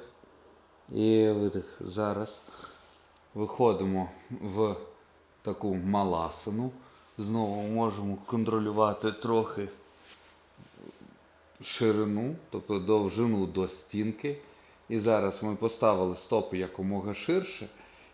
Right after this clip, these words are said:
і починаємо тиснути в коліна. Таким чином розкриваючи собі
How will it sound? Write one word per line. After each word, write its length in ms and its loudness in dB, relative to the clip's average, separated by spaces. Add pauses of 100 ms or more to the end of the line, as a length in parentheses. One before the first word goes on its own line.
і 80 -2
починаємо 680 0 (100)
тиснути 640 0 (260)
в 220 -8
коліна. 680 0 (400)
Таким 360 2
чином 420 0
розкриваючи 800 4
собі 460 -2